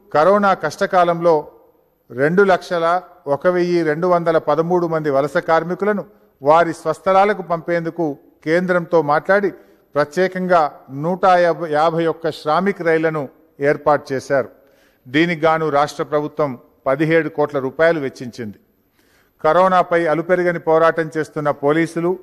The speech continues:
వైద్యులు, పారిశుద్ధ్య కార్మికులకు ప్రోత్సాహకంగా రెండు వందల ముప్పై ఐదు కోట్ల ముప్పై ఆరు లక్షల రూపాయలనిచ్చింది. కరోనా బారిన పడిన జర్నలిస్టులకు ఆర్థిక సహాయం అందించింది. న్యాయవాదులకు కరోనా సమయంలో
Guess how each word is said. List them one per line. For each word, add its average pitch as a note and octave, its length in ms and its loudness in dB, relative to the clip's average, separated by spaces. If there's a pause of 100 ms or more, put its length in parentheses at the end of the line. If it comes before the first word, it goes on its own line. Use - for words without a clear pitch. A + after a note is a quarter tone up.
(200)
వైద్యులు, D#3+ 600 0 (480)
పారిశుద్ధ్య D#3+ 680 0 (220)
కార్మికులకు D#3+ 580 -2
ప్రోత్సాహకంగా E3+ 920 -2 (360)
రెండు E3+ 220 0
వందల F#3 280 2
ముప్పై E3+ 400 -2
ఐదు D#3+ 100 -4
కోట్ల F3 460 -2 (200)
ముప్పై E3 320 0
ఆరు D#3+ 160 4
లక్షల D3 360 -4
రూపాయలనిచ్చింది. C#3 880 -4 (500)
కరోనా F3+ 400 4
బారిన E3 340 2
పడిన D#3+ 280 -4
జర్నలిస్టులకు E3+ 840 -2 (400)
ఆర్థిక D#3 380 0
సహాయం D3 440 -6
అందించింది. C3+ 520 -10 (440)
న్యాయవాదులకు F3+ 840 2
కరోనా F3+ 460 0
సమయంలో F#3 580 -4